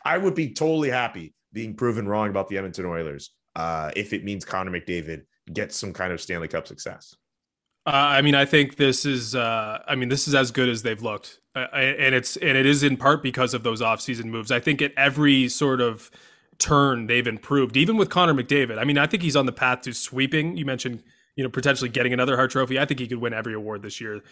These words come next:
Speaker 2: that really matters to
Speaker 1: Oof.
Speaker 2: an elite player. Like, he's, I think he should be considered the Rocket Richard favorite. He's got a seven goal lead on Matthews already. We're only five games into the season, but he's not gonna stop scoring. Let's, let's be honest. This is gonna continue. I think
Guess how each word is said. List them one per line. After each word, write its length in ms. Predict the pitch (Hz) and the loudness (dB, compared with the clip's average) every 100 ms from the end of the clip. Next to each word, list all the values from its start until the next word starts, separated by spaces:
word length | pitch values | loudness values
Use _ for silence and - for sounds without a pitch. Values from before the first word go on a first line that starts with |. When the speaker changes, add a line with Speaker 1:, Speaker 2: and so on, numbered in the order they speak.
| _ | _
Speaker 2:
that 180 | 131 123 | -6 -4
really 180 | 123 113 | -4 0
matters 400 | 117 117 110 107 | 2 2 0 -4
to 160 | - 113 | -4 -4
Speaker 1:
Oof. 200 | 120 135 | -4 -2
Speaker 2:
an 80 | |
elite 260 | 123 117 117 | -2 -2 -4
player. 220 | 131 113 | -2 -2
Like, 180 | 113 117 | -2 -2
he's, 400 | 139 131 117 - _ _ _ - | 2 2 0 -8 _ _ _ -2
I 100 | 139 | 0
think 220 | 143 131 | 0 0
he 160 | 135 | -2
should 260 | 123 - 135 | -2 0 0
be 80 | 127 | -2
considered 400 | 127 120 131 127 | -4 -4 -2 -2
the 120 | 127 | -2
Rocket 300 | 127 123 127 | 0 -2 -4
Richard 360 | 117 - 151 147 | -4 0 0 2
favorite. 240 | 147 139 | 0 0
He's 100 | 123 | -2
got 100 | 127 | -4
a 60 | 110 | -4
seven 340 | - 151 143 | 0 0 0
goal 200 | 135 139 | -2 -2
lead 180 | 135 135 | -2 -2
on 80 | 123 | -2
Matthews 380 | 127 127 123 | -2 -4 -6
already. 420 | 117 113 127 131 123 - _ | -6 -4 -2 -2 -6 -16 _
We're 100 | 151 | 2
only 140 | 151 | 2
five 260 | 143 147 139 | 4 2 2
games 220 | 135 131 | 0 -2
into 140 | 123 123 | -4 -6
the 80 | |
season, 340 | 113 143 120 117 | -2 0 0 -4
but 120 | 120 | -6
he's 180 | 120 127 | -4 -2
not 160 | 135 | 0
gonna 140 | 139 131 | -2 -4
stop 340 | - 127 123 | -4 -4 -4
scoring. 480 | - - 131 110 104 _ 127 | -8 -6 -4 -6 -12 _ -18
Let's, 320 | 131 113 - - _ _ | -14 -12 -12 -14 _ _
let's 160 | 139 - | -8 -2
be 120 | 139 | 0
honest. 300 | 123 110 - | 2 -2 -6
This 160 | 127 - | -8 -8
is 120 | 123 | -6
gonna 200 | 135 120 | -6 -6
continue. 540 | 131 117 135 127 117 - - _ _ | -8 -6 -4 -4 -6 -10 -20 _ _
I 160 | - 170 | 2 2
think 300 | 185 185 156 | 6 4 4